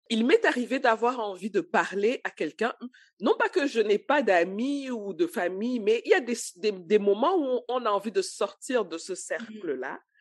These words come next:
Speaker 1: et d'avoir un terrain neutre pour parler. Hein, pour, pour quelque raison que ce soit, hein,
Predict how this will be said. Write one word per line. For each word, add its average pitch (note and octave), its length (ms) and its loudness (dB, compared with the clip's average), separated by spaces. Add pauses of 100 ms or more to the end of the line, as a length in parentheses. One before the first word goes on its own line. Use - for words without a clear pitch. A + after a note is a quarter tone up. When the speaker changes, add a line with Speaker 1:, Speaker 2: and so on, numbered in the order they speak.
(540)
Speaker 1:
et A3+ 100 8
d'avoir B3 400 4
un B3 120 2
terrain A#3+ 360 2
neutre A3+ 460 0 (100)
pour A3+ 140 -12
parler. E3+ 460 -6 (120)
Hein, G#3+ 140 -2
pour, - 320 -4
pour C4 160 -10
quelque B4+ 260 4
raison A3+ 300 2
que A#3+ 140 -2
ce G#3+ 140 -4
soit, E3+ 440 -4
hein, F3+ 60 -12